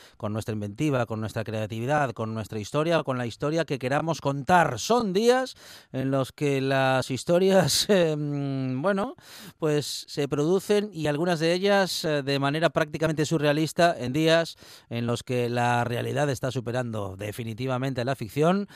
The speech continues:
y Javier Mediavilla y su Confinacción Fest nos acercan, ¿no? Nos proponen que la ficción, bueno, pues también cuente esta realidad y que se puedan entremezclar una con otra. Javier Mediavilla, director del certamen,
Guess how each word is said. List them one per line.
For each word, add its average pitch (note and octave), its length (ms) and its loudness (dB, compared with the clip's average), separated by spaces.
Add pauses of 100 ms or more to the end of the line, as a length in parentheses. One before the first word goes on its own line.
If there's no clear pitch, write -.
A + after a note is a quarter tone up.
(260)
y A#2+ 380 -4
Javier C3+ 240 0
Mediavilla C3+ 500 0
y A#2 80 -2
su A#2+ 180 -4
Confinacción A#2+ 800 -2
Fest - 460 -2 (200)
nos A2 180 -6
acercan, C3+ 480 0
¿no? F3 160 0
Nos F3 320 2
proponen G3+ 800 4 (360)
que C3 540 0
la B2 320 2
ficción, E3+ 600 0
bueno, A#2 460 -6
pues G2+ 200 -8
también C#3 400 -2
cuente C#3 640 0
esta B2+ 240 -2
realidad C3+ 540 2 (120)
y C3+ 140 -10
que A#2+ 280 -4
se A2+ 180 -6
puedan E3+ 380 2
entremezclar D3 760 0
una A3+ 400 2 (400)
con E3 180 4
otra. F3 240 4
Javier E3 300 2
Mediavilla, G#3+ 440 4
director E3 320 2
del G3 140 0
certamen, G#3+ 600 4